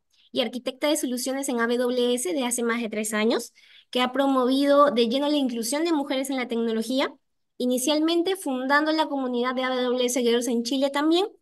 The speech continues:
y posteriormente mentoreando y apoyando iniciativas a nivel Latinoamérica. Eh, estamos también Marjorie García y Verónica Isen, quien les, quienes les habla,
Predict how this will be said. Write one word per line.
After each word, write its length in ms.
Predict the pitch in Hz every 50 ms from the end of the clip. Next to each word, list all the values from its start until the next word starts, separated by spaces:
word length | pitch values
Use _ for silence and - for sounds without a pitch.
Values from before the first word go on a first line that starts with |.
| _ _
y 100 | - 330
posteriormente 760 | - 311 349 339 - 320 302 302 294 320 330 330 330 330 339 330
mentoreando 680 | 302 269 240 226 226 220 240 262 269 269 277 269 294
y 80 | 285
apoyando 400 | 277 240 - 208 208 220 233 247
iniciativas 640 | 254 254 262 254 254 220 202 - 233 247 254 254 254 -
a 60 | 247
nivel 300 | 240 226 226 226 233 240
Latinoamérica. 600 | 247 240 247 240 220 202 180 185 170 - - - _ _ _ _ _ _ _ _ _ _ _ _ _ _ _ _ _
Eh, 380 | - 226 233 220 220 214 208 208 - - - - - - - _ _ -
estamos 340 | - 254 269 294 320 320
también 260 | 320 311 285 294 294 294
Marjorie 360 | 285 285 285 285 294 294 285
García 540 | 262 254 240 240 - 285 277 294 294 311 302
y 100 | 285 262
Verónica 340 | 240 233 247 269 277 269 269
Isen, 200 | 254 254 262 262
quien 240 | 254 269 277 269 254
les, 160 | 226 220 220
quienes 240 | - 233 220 220 214
les 160 | 226 220 -
habla, 340 | 269 269 269 269 311 381